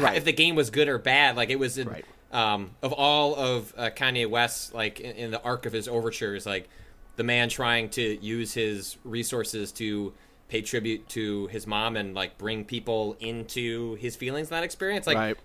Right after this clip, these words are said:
Speaker 2: that's an admirable goal, regardless of the outcome, and just not s-, not something you fucking dunk on. Like, that's, like, his mom died.
Speaker 1: Right, so
Speaker 2: Like
Speaker 1: the, the, the joke here is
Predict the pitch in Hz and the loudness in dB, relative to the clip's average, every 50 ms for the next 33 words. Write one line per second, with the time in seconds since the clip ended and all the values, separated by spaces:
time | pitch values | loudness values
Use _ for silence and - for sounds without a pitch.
0 | - - 156 165 - 180 180 - 165 170 175 170 165 165 151 147 139 127 139 139 | 0 2 2 4 4 2 4 6 6 6 6 6 2 2 4 4 2 6 6 8
1 | 139 139 135 131 127 127 127 127 - 135 123 - 127 127 127 123 117 120 117 113 | 8 8 8 6 4 0 -2 -4 -4 -4 0 2 2 2 2 2 2 0 0 0
2 | - - 135 123 117 113 110 107 104 101 - - - - - - - 110 127 123 | -2 -4 0 2 2 2 0 -2 -8 -12 -14 -20 -20 -20 -20 -8 -2 0 2 4
3 | 117 127 - - - 170 151 147 147 143 160 170 175 233 202 202 233 214 - - | 4 2 2 2 2 2 2 2 0 -2 -4 -2 -2 -2 2 2 2 2 2 0
4 | - - - - - - - - - - 190 196 - - 220 208 202 220 196 185 | -4 -4 -8 -16 -20 -16 -14 -14 -8 -6 -4 -2 2 2 2 4 4 4 4 4
5 | 185 180 - 196 185 180 - 190 170 160 131 117 - 151 156 170 - - - 117 | 0 0 2 2 2 2 2 -2 -2 -2 -4 0 4 4 4 4 2 -2 -2 -2
6 | 104 98 95 92 92 127 131 127 123 151 147 139 - - - - 160 143 135 131 | -2 -2 -4 -6 -10 -8 -8 -2 2 2 0 0 -2 -8 -8 -4 -2 -2 -2 -2
7 | - - - - - - 135 123 131 156 165 170 165 151 131 139 131 127 120 117 | -4 -12 -14 -16 -12 -10 -8 -4 0 2 4 4 4 4 4 6 6 8 6 6
8 | 107 98 92 208 208 170 151 123 120 185 190 202 208 196 196 180 202 202 196 170 | 6 4 6 6 6 6 6 6 4 4 6 8 8 8 8 8 6 6 6 6
9 | 160 180 165 151 131 127 131 143 175 180 165 226 302 311 302 - - - - - | 4 2 2 2 -2 -2 6 8 8 10 10 8 8 6 4 0 -6 -12 -12 -12
10 | - - - - 277 285 302 302 302 285 277 - - - 160 165 170 170 170 165 | -18 -4 2 2 4 4 4 4 6 6 4 4 4 6 8 8 10 10 8 6
11 | 160 151 - | 6 2 -4